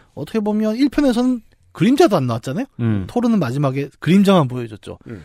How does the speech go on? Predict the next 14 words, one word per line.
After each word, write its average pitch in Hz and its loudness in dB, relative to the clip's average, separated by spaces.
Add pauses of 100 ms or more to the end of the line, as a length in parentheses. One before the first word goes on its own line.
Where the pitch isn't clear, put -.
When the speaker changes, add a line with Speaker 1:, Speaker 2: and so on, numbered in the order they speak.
(200)
Speaker 1:
근데 175 0 (300)
게임 240 2
시작하고 240 2
얼마 190 6
안 127 0
돼서 127 0 (320)
토르가 247 4
집에 170 0
찾아오죠. 156 0 (140)
Speaker 3:
음. 131 -8 (180)
Speaker 1:
이따만한 131 -4
토르가 151 -4
딱 147 -10
찾아와갖고는 170 -4